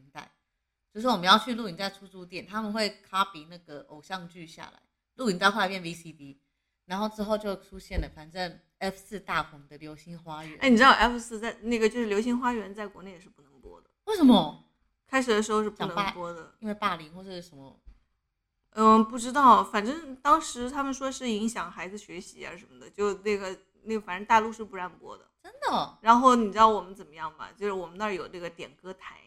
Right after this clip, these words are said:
Speaker 2: 你知道吗？点歌台也可以播电视剧，然后我们同学就这样的，就，就，这个多少钱呢？你知道吗？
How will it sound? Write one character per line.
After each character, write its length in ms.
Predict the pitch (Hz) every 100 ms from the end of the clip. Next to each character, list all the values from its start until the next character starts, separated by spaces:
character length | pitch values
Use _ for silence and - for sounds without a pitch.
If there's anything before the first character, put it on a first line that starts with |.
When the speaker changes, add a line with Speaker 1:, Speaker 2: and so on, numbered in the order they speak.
| 135
Speaker 2:
你 80 |
知 60 | 117
道 120 | 82
吗？ 120 | 62 50 _
点 160 | 175 165
歌 140 | 214
台 180 | 226 208
也 160 | 185 143
可 160 | -
以 240 | 180 165 _ _
播 280 | - 202 202
电 200 | 196 202
视 220 | 190 185
剧， 340 | 170 - 156 - _ _ _ -
然 160 | 180
后 140 | 185 196
我 40 |
们 140 | 170
同 180 | 175 180
学 200 | 180 160
就 120 | 170
这 120 | 165 160
样 120 | 156 _
的， 60 | _ _ _ _ _ _ _ _
就， 140 | 202
就， 420 | 196 196 147 - _ _ _ _ _
这 100 | 247
个 80 | 233
多 160 | 233
少 80 | 208
钱 240 | 202 - _ 156
呢？ 80 | 147
你 80 |
知 100 | _
道 160 | 50 50
吗？ 60 | 50